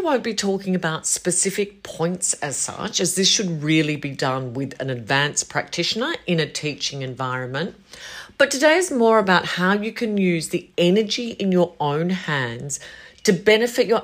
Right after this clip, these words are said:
animals in a way that is gentle and engaging and using the healing energy that's naturally inherent in all of us. It all starts with your own energy. This is a little exercise.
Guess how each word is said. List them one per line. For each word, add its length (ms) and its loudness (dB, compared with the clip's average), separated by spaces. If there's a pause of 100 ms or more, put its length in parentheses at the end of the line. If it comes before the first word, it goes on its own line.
animals 440 0
in 140 -4
a 60 0
way 380 -2
that 180 -6
is 200 -8
gentle 760 0 (340)
and 100 0
engaging 1000 4 (300)
and 180 2
using 560 0
the 100 -2
healing 640 0
energy 640 -2
that's 260 2
naturally 880 0
inherent 720 -4
in 220 -6
all 240 -4
of 100 -10
us. 540 -4 (1120)
It 140 4
all 220 4
starts 580 -2
with 120 0
your 280 2
own 300 0 (100)
energy. 520 -6 (800)
This 200 6
is 120 0
a 80 4
little 320 6
exercise. 880 -2